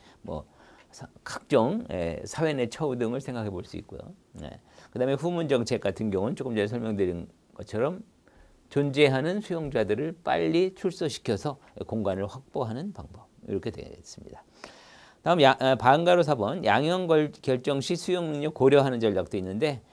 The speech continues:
이건 판사가, 에, 형의 양을 결정을 할 때, 예를 들어서 법정형이 벌금형과 징역형이 선택형으로 돼 있다. 근데 그 상황에서 벌금형이나 징역형이나 둘 다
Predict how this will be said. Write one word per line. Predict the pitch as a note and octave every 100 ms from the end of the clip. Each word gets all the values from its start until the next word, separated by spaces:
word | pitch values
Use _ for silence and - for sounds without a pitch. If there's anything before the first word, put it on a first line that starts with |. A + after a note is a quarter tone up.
| -
이건 | A#2+ C#3+ D3 C3+
판사가, | E3+ G3+ G3 F#3+ D#3+ B2+ A#2 A#3+
에, | - G#2+
형의 | C#3+ D#3+ C#3
양을 | F#2+ A#2 D3+ D#3
결정을 | B2+ G#2+ A#2 G2+
할 | F#2
때, | E2+ C3+ A2+ G#3+ _ -
예를 | A#2+ C#3 D3
들어서 | D3 C3+ D#3
법정형이 | B2 - - - _ _ - C#3+ C3+ C#3 C3 C#3+
벌금형과 | A#2 C3 D3 C#3+ C3+ B2+ D#3+ G#3 - - _
징역형이 | - C3+ C3+ C3 A#2+ D3+
선택형으로 | F3+ G3 G3+ D3+ B2+ G#2+
돼 | F2+
있다. | F2 - - _ - _
근데 | D#3
그 | D3+ D#3+ F#3
상황에서 | F3 D3+ D#3 C#3+ C#3 B2+ A2+ F3 A3 - - -
벌금형이나 | - C#3 D#3 F3 E3 E3 E3+ G3 G3+
징역형이나 | C#3+ D#3 D3 D#3
둘 | C#3 C#3+ C#3+
다 | E3+ F3